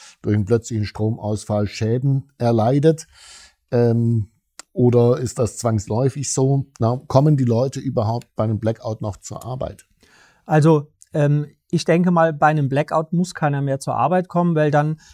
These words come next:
Speaker 2: steht ja eh alles und dann geht's höchstens um Sicherungsaufgaben. Aber fangen wir mal vorne an. Also, ähm, es gibt ja, ähm, äh, Stromausfallsysteme, die übernehmen in, im Bereich von Millisekunden. Und wenn ich eine Anlage habe, die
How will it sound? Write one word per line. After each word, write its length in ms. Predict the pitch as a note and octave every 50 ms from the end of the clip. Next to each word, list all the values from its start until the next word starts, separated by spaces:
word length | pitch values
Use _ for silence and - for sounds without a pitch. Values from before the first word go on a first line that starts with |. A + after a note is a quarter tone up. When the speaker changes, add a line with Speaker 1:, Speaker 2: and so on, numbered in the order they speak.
| _ _ -
Speaker 2:
steht 320 | - - - D#3+ E3 -
ja 140 | E3 D3+ - -
eh 160 | C#3+ D3+ F#3+
alles 340 | D#3+ D#3+ F3 G3 F#3+ - -
und 360 | - D#3 D#3+ D#3 - - -
dann 260 | D3+ D#3+ E3 - F3
geht's 240 | D3 F3 E3 - -
höchstens 300 | D#3+ E3 - F#3+ D3 -
um 160 | G#3 D3 C#3
Sicherungsaufgaben. 1040 | D3 E3 - - E3+ C#3 C#3 C3 B2+ - - B2 B2+ B2 - - B2+ A#2 A#2+ B2 B2 - - - - -
Aber 200 | - D3 C#3 D3+
fangen 180 | - F#3+ F#3+ G3+
wir 120 | G#3 G3+
mal 180 | F#3+ F#3 E3+ E3+
vorne 360 | - - E3+ D#3+ D#3+ D#3 D3+
an. 200 | B2 B2+ C#3 C#3
Also, 440 | - C#3 D3 D3 D3+ D3+ D#3 D3+ -
ähm, 380 | - C#3 C#3 C#3+ C#3+ C#3+ D3 F3 -
es 140 | E3+ C#3 -
gibt 200 | - G3 - -
ja, 300 | F#3 E3 D#3+ D#3 D3+ E3+
ähm, 540 | F3+ C#3 C#3 C#3+ C#3+ C#3+ C#3+ _ - - - _ -
äh, 100 | D#3+ D#3
Stromausfallsysteme, 1400 | C3+ - - E3+ F#3 G#3 G#3 - D#3+ F3+ F3 - F#3 F3+ E3+ F3 D#3+ - - - E3+ F3 F3 F3 F3 E3+ F3 _ _ _ _ -
die 160 | E3 D#3 E3
übernehmen 640 | - A3 C#3+ E3 D3+ C#3+ C#3+ D3+ E3+ F#3 G3+ G3+ G#3
in, 240 | - - E3 E3+ F#3 -
im 240 | - E3 E3 E3 D#3+ E3 _
Bereich 380 | - D3 D3+ C3+ C3+ D3+ F3 -
von 160 | - D#3 C#3
Millisekunden. 760 | C#3+ D#3+ F#3+ A3 G3+ F3+ G#3+ G3 - - A3 A3+ B3 A#3 A#3 A#3
Und 180 | A#3+ G3+ C#3+
wenn 140 | D3+ D#3+ E3
ich 200 | F3 E3 - -
eine 140 | - - -
Anlage 480 | - C3 F3 G3+ G#3 G3+ G3 G3 G3+ F3+
habe, 320 | F3 F3+ F#3+ G3+ G#3 G3
die 380 | E3 - D#3+ D#3+ D3+ D3+ D#3